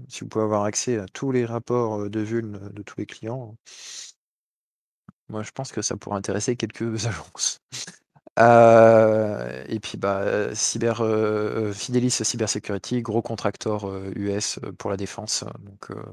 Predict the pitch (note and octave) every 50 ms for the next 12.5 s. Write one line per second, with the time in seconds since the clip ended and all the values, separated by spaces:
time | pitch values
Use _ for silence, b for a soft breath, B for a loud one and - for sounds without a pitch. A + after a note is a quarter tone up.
0 | G#2+ A2 A#2 _ _ _ _ _ _ _ _ _ - - - - G#2+ G#2 G#2 F#2
1 | - - - G#2 G2+ - F#2+ F#2+ F#2+ - A2 A#2 A#2+ - - A#2 G#2 G#2+ G2+ G2+
2 | G2 - - A#2 A#2+ G#2+ G2+ G2 F#2+ F2+ F#2+ F#2 G2+ G2 G#2 F#2+ F#2+ G2 G2 F#2+
3 | - - - A2+ B2 D3+ - B B B B B B B B B B _ - A2+
4 | A2 A2+ A2 G#2+ G#2+ G#2 G#2 G#2 G2+ G2+ G2+ G2+ A#2 - - A2+ - - - G2
5 | - - - - G#2+ G#2 G#2+ G#2+ G#2 - - C3+ D3+ D#3+ F3 E3+ - C#3+ - -
6 | B2+ - - - D#3 D#3 - - C#3 C3+ - B2 A2 G2+ G#2 G#2 - - - G#2
7 | G#2 G2+ G2+ G2 G2+ A2 B2 - - - B2 - - - C3 D3 - - - -
8 | _ _ _ - - G#2 G2+ G2 F#2+ G2 - - - - G2 F#2+ F#2 F#2 G2 G2+
9 | F#2+ _ B B B B B B B B _ _ _ _ - - F#2 F#2 F#2 F#2
10 | F#2 - - - - - - G2 - - - G#2+ - - - A2 G2 - - -
11 | - - G2 F#2+ G2 - - - - G2 - - - G#2+ G2+ G2 F#2+ - - -
12 | _ - - G#2 G#2 G2+ G#2 G2+ F#2+